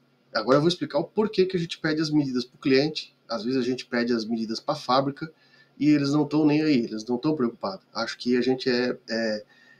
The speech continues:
é bobo, a gente tá perguntando a medida porque a gente quer, sei lá, não sei o que que eles pensam, tá? Eu vou explicar pra vocês o porquê. Vamos lá. Ó, eu fiz um desenho aqui do alto-falante,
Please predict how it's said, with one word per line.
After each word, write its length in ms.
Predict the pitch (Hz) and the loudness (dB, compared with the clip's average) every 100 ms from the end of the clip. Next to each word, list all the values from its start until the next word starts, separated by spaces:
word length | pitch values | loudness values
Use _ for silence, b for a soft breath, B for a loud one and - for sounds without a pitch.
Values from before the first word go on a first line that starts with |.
| b | b
é 60 | 123 | 2
bobo, 300 | 127 147 104 | 6 6 4
a 40 | |
gente 120 | 104 104 | -2 -6
tá 80 | |
perguntando 340 | - 120 135 139 | -6 -4 0 2
a 20 | |
medida 300 | 127 131 156 | 4 2 -2
porque 260 | 151 - 143 | -4 -6 -4
a 40 | |
gente 220 | 147 143 | -2 -4
quer, 400 | - 139 139 131 | -2 2 2 2
sei 160 | - 117 | 2 2
lá, 220 | 110 - _ _ _ _ - | 0 -2 _ _ _ _ -4
não 180 | 127 139 | -2 -2
sei 240 | - 151 | 2 2
o 80 | 143 | 4
que 160 | - | 2
que 100 | 170 | 2
eles 140 | 165 143 | 2 0
pensam, 400 | 110 95 - - | -2 -4 -6 -10
tá? 160 | - 120 | -4 -2
Eu 60 | |
vou 100 | 110 | -2
explicar 300 | 123 120 - | -6 -6 -6
pra 100 | 139 | -4
vocês 280 | 135 135 135 | -4 0 -2
o 40 | |
porquê. 320 | 147 143 - 98 | -2 -8 -8 -4
Vamos 200 | 113 135 | 0 2
lá. 160 | - _ _ B B B B B B B _ _ | 0 _ _ B B B B B B B _ _
Ó, 140 | 104 101 | -6 -4
eu 60 | |
fiz 160 | 101 131 | -2 2
um 80 | 156 | 4
desenho 300 | 139 123 131 | 6 6 4
aqui 140 | 127 | 2
do 80 | 117 | 0
alto-falante, 640 | 127 - 127 156 - - | 0 0 0 0 -2 -10